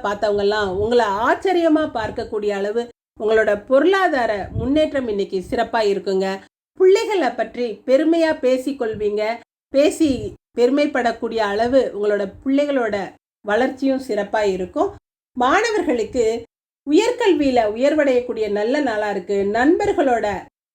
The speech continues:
நல்ல ஒத்துழைப்பு இருக்கும். மதிப்பு மரியாதையும் அதிகமாக இருக்குங்க. அவிட்ட நட்சத்திரக்காரங்க காளியம்மனை வழிபட்டு காரியங்களை தொடங்குறது சிறப்பா முடியும். எடுத்த முடிவுல உறுதியா இருப்பீங்க. உடல்ல சில தொந்தரவுகள் இருக்குங்க.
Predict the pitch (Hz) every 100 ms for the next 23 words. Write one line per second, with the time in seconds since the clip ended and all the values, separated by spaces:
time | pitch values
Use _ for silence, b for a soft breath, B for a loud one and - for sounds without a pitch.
0 | _ _ 226 233 339 320 226 294 285 277
1 | 254 208 196 - 202 202 - _ _ -
2 | 277 359 392 302 220 226 247 233 226 226
3 | 202 220 233 240 233 214 233 208 185 202
4 | 190 196 196 - _ - 254 440 494 466
5 | 285 339 269 254 233 202 202 214 - 262
6 | 320 381 381 359 320 226 202 196 233 240
7 | 254 262 254 254 214 190 190 185 208 196
8 | 208 202 208 202 185 190 285 370 _ _
9 | 254 285 480 494 440 285 262 247 220 196
10 | 247 277 277 269 214 196 208 196 196 202
11 | - 226 285 392 370 349 240 233 190 -
12 | 240 262 285 262 262 233 196 - 202 196